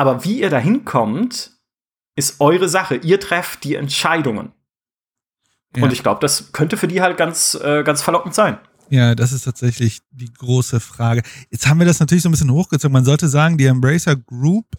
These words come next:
Speaker 2: aktuell, vielleicht so ein bisschen nochmal, äh, ko-, um Zahlen und Kontexte reinzubringen, ist, glaub ich, zwischen viertausend Mitarbeiter und siebentausend, also auf, offiziell auf der Website steht siebentausend Mitarbeiter, aber mit externen, äh, also mit,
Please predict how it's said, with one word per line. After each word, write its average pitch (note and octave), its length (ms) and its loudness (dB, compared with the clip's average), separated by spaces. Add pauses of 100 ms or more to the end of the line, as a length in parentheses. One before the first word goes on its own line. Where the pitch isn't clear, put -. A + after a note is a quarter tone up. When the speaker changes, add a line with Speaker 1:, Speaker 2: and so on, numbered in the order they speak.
Speaker 2:
aktuell, D3 800 0
vielleicht C#3 220 2
so C#3+ 80 2
ein - 20 0
bisschen E3 200 0
nochmal, C3+ 300 0 (200)
äh, C3+ 80 -6
ko-, C3 380 -2
um B2+ 180 -2
Zahlen E3+ 400 0
und C#3+ 80 -8
Kontexte F3 500 -10
reinzubringen, F3+ 480 -10 (1000)
ist, - 160 0
glaub D#3 100 4
ich, D#3 160 2
zwischen C#3 640 2 (240)
viertausend G3+ 1400 -2 (220)
Mitarbeiter F3+ 840 -2
und C#3+ 180 0
siebentausend, F#3+ 720 -4
also D#3 260 2
auf, C#3 200 0
offiziell D3+ 320 2
auf D#3 80 -2
der C#3+ 100 2
Website D#3 280 0
steht C3+ 180 0
siebentausend E3+ 420 2
Mitarbeiter, E3 340 2
aber C#3 140 2
mit C3+ 180 0
externen, C3+ 600 0
äh, B2 260 0
also B2+ 180 4
mit, A#2+ 160 4